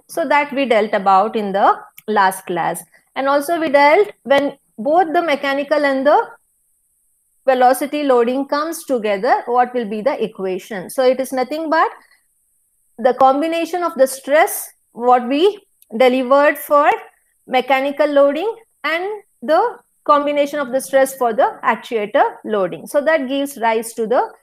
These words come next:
stress distribution when you have the mechanical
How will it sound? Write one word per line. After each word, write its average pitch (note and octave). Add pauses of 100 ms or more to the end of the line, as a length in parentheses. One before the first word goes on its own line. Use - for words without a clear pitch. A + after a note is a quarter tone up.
stress -
distribution A3 (340)
when B3
you A#3+
have B3+
the B3
mechanical B3